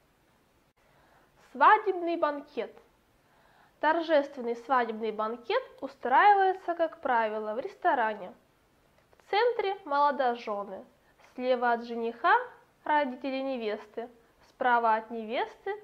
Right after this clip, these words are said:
родители жениха. Хотя в последнее время более популярным стал отдельный стол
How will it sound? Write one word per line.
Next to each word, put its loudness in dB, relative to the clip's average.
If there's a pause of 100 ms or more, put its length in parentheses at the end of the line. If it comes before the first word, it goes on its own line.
(140)
родители -4
жениха. -6 (1040)
Хотя -2
в -10
последнее -4
время -6 (200)
более 0
популярным -2
стал -4 (120)
отдельный -8
стол -4